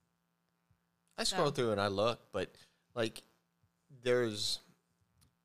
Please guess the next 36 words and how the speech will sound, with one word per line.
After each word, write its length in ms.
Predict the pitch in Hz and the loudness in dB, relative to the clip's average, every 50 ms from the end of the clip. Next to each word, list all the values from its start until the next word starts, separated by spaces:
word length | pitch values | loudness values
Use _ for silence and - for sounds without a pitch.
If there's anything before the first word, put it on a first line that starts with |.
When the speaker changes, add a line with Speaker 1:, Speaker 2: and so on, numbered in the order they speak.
| _ _ _ _ _ _ _ - | _ _ _ _ _ _ _ -14
Speaker 1:
we'll 80 | 165 180 | -8 -2
get 140 | - 117 - | -2 -2 -2
to 120 | - 92 | 0 -2
it, 60 | 87 87 | -2 -2
I 80 | 87 | -2
guess. 180 | 87 92 - - - - - - - - - - | -2 -4 -4 -6 -10 -14 -16 -16 -18 -20 -8 -2
Um, 400 | - 117 113 110 101 107 107 - - - - | 0 2 2 2 2 -2 -6 -12 -12 -6 0
all 60 | - 135 | 2 4
right, 120 | 117 104 - | 4 4 2
so 80 | - 180 | -2 -4
let's 160 | 196 220 214 | -4 -2 -2
get 160 | - 220 175 | 0 0 2
back 180 | 160 156 151 143 | 2 0 0 0
to 200 | - 147 127 120 | -2 0 0 2
a 20 | 120 | 2
little 160 | 117 120 117 | 2 2 0
bit 160 | 107 104 104 | 0 0 0
of, 180 | 101 98 117 - - - | 0 -2 -4 -6 -8 -2
of 280 | - 123 110 101 - | 0 0 0 -2 -4
how 380 | - - - - - 123 120 117 | -12 -18 -6 2 4 6 6 6
we 160 | 107 113 110 | 4 0 -2
came 280 | 104 - - 110 101 101 | -2 0 2 2 2 2
up 160 | 101 117 - - - | -2 -4 -4 -6 -14
through 520 | - 117 110 117 117 117 110 104 98 98 101 - _ - | -14 -10 -4 0 2 2 2 2 0 -2 -6 -10 _ -6
technology. 680 | - 110 101 - 95 90 85 85 82 80 - - - - - _ - - | -2 -2 -2 -2 -2 -4 -4 -4 -6 -8 -10 -14 -14 -16 -20 _ -10 -4
All 80 | - 98 | -2 -2
right, 160 | 98 92 90 | -2 -2 -4
so 120 | - - | -6 -6
you're 140 | 117 131 160 | -2 0 2
in 80 | 165 147 | 2 4
the 80 | 139 | 4
early 240 | 127 120 123 123 120 | 4 4 4 2 0
two 160 | 120 - - | -2 -4 -6
thousands. 560 | 107 - 95 92 95 95 - 104 98 95 95 104 | -4 -2 0 0 0 -2 -4 -6 -6 -6 -6 -6
You're 140 | 101 98 | -6 -4
now 420 | 101 101 101 101 101 98 95 98 | -4 -2 -2 -2 -2 -2 -4 -4